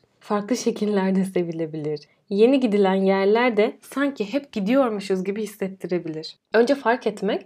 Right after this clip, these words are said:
sonra değişime çabalamak döngülerden çıkmanın önemli bir parçası. Bir davranışta bulunurken arkasındaki düşünce ve duyguyu anlamaya çalıştığımızda ezbere yaptığımız şeyleri değiştirmemiz mümkün.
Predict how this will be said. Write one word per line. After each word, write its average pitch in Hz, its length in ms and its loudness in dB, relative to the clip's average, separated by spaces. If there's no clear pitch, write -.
sonra 254 360 -2
değişime 208 380 4
çabalamak 180 680 -4
döngülerden 208 580 0
çıkmanın 214 440 -4
önemli 185 460 -2
bir 185 60 -14
parçası. - 600 -12
Bir 240 160 0
davranışta 226 580 4
bulunurken 208 600 -2
arkasındaki 214 800 0
düşünce 220 420 2
ve 196 140 6
duyguyu 185 340 2
anlamaya 196 500 0
çalıştığımızda 165 880 -4
ezbere 196 400 6
yaptığımız 196 520 -2
şeyleri 220 480 2
değiştirmemiz 196 680 2
mümkün. 175 440 -6